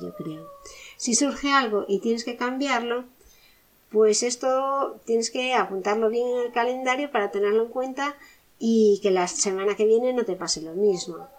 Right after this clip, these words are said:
Usa un diario para seguir tu progreso. También esto incentiva, ayuda a motivarte.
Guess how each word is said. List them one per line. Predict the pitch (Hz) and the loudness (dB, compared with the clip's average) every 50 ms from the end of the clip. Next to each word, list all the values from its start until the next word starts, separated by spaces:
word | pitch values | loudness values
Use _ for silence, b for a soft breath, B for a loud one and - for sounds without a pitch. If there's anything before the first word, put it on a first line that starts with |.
| - - _ _ _ - | -20 -20 _ _ _ -8
Usa | 277 277 - 285 262 247 - | -4 -2 2 2 2 2 0
un | 262 277 269 269 | -2 -4 0 2
diario | 302 311 320 311 311 277 262 262 254 254 | 2 2 2 2 0 -2 -2 -6 -8 -6
para | - 214 208 | -4 -4 -2
seguir | 220 - 220 226 226 254 247 254 | -2 -2 -2 -2 -2 -4 -8 -8
tu | - 262 226 | -8 -8 -8
progreso. | - 190 175 165 165 170 196 190 - - 156 | -6 -6 -6 -6 -4 -4 -2 -2 -2 -2 -4
También | - 156 160 190 214 233 254 | -6 -6 -2 -2 -2 -2 -2
esto | 247 247 - 262 254 247 - - - | -4 -4 -4 -4 -4 -4 -4 -6 -4
incentiva, | 196 196 196 185 185 185 175 180 175 - 254 254 262 233 226 220 220 226 226 220 220 B B B B | -2 -2 -2 -2 -4 -4 -6 -6 -6 -4 -4 -2 -2 -2 -2 0 0 0 0 0 -2 B B B B
ayuda | - 165 170 170 - 247 277 262 240 226 220 214 226 226 B B B B B B | -12 -10 -10 -6 -4 -4 -2 -2 0 0 0 0 -2 -4 B B B B B B
a | - 196 190 185 180 180 180 175 180 180 | -2 0 2 2 2 2 2 0 0 -2
motivarte. | 180 180 175 - - 170 160 175 180 165 160 160 - - 151 151 - | -4 -6 -8 -8 -8 -8 -4 -2 -2 -4 -4 -6 -10 -14 -14 -14 -16